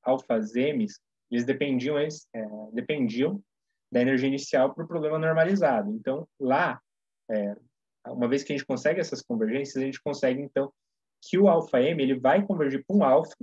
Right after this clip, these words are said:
e nesse ponto é interessante a gente dividir a prova em duas, em que o alfa vai ser positivo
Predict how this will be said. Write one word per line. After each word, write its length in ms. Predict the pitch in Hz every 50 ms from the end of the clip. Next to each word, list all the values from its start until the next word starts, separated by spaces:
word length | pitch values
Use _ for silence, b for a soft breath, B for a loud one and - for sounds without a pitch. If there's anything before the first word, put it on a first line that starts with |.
| 226 - -
e 120 | 190 202
nesse 400 | 196 190 185 196 196 - 202 -
ponto 260 | - 175 175 180 -
é 80 | 190 175
interessante 600 | 170 180 170 160 - 175 170 165 - 160 156 165
a 60 | 165 165
gente 260 | 165 160 160 - 165
dividir 540 | 156 160 165 170 165 - 135 135 160 165 - _ _ _ _ _
a 80 | 147 139
prova 300 | - - 143 135 131 165
em 80 | 185
duas, 420 | 175 135 113 104 101 - - - _ _ _
em 100 | 135 131
que 100 | 127 -
o 40 | 131
alfa 200 | 113 110 - 131
vai 120 | 120 123
ser 120 | 123 - 147
positivo 640 | - 175 180 202 202 - - 156 139 139 139 -